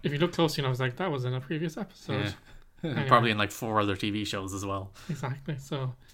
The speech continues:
Speaker 1: yeah. One last thing, Garen, the old recommended section,
Speaker 2: Hmm.
Speaker 1: uh, that we consumed together, so we may as well talk about it. Crazy Rich Asians, we went to see it. A lot of hype around it.
Speaker 2: Good, not great.
Speaker 1: Yeah.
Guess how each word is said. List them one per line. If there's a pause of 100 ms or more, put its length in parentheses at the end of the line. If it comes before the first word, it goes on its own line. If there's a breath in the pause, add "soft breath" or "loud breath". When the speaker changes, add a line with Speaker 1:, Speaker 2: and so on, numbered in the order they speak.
(480 soft breath)
Speaker 1:
yeah. (400)
One
last
thing,
Garen,
the
old
recommended
section, (180)
Speaker 2:
Hmm.
Speaker 1:
uh,
that
we (520)
consumed
together,
so
we
may
as
well
talk
about
it. (260 soft breath)
Crazy
Rich
Asians,
we
went
to
see
it.
A
lot
of
hype
around
it. (260)
Speaker 2:
Good,
not
great. (640)
Speaker 1:
Yeah.